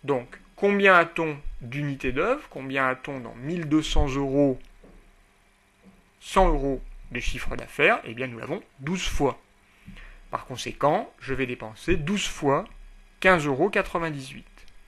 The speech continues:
C'est le calcul que je reporte ici. Cela me donne un total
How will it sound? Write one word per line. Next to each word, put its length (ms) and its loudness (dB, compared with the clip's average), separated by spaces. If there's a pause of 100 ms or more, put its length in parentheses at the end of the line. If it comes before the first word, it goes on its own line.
(920)
C'est 200 -6
le 80 -4
calcul 560 -4 (680)
que 100 2
je 140 0
reporte 680 -2 (320)
ici. 340 -10 (3500)
Cela 260 6
me 120 4
donne 220 8
un 80 2
total 600 -2